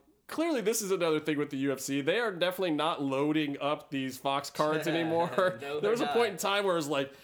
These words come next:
Speaker 1: Alistair Overeem versus Brock Le-, like, giants of the sport were fighting on the Fox cards. Now it's, um, you're getting Holly Holm versus Valentina Shevchenko.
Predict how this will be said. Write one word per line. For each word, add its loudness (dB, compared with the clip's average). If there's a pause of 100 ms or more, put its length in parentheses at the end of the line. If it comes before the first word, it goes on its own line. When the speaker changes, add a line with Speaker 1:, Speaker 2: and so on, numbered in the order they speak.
(240)
Speaker 1:
Alistair 0
Overeem 0
versus -2
Brock -6
Le-, -2
like, -2
giants 0
of -4
the -6
sport -2
were 4
fighting 0
on 2
the -2
Fox -2
cards. -2
Now 2
it's, -2 (460)
um, 0
you're -2
getting 0
Holly 0
Holm 0
versus -4
Valentina -2
Shevchenko. -4